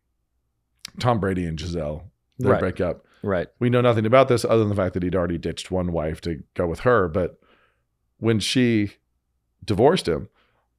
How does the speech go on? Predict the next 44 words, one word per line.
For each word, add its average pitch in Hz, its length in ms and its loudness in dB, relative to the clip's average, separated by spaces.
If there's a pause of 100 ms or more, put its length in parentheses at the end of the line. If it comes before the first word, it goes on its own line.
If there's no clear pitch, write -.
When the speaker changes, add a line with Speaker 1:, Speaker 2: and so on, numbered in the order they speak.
(180)
Speaker 1:
and 117 120 -2
it 95 100 -2
appeared 135 280 4
to 113 40 0
be 104 100 2
connected 107 400 -2
to 78 60 -6
the 76 80 -8
fact 87 180 -2
that 78 80 -6
he 85 60 -2
wouldn't 92 260 -2
retire 82 360 -2
from 78 180 -10
football 73 500 -6 (760)
for 107 200 -2
one 98 240 0
more 85 160 -2
season 98 360 -2
till 87 140 -4
he 80 80 -2
just 78 200 -8
retired 78 360 -4
again. 73 440 -8 (760)
Speaker 2:
Hmm. 107 180 -6 (100)
Speaker 1:
Um, 90 480 -2 (920)
like, 107 200 0
that, 120 260 4
that's 113 220 2
just - 220 -4
super 104 320 -2
weird 76 240 -2
to 73 60 -6
me. 65 260 -8 (800)
And 120 240 6
the 107 60 2
fact 127 200 6
Speaker 2:
The 123 60 4
Speaker 1:
that 117 40 2
she 170 240 4
could 139 140 2
be 139 120 4
absolutely 101 500 0
right. 92 400 0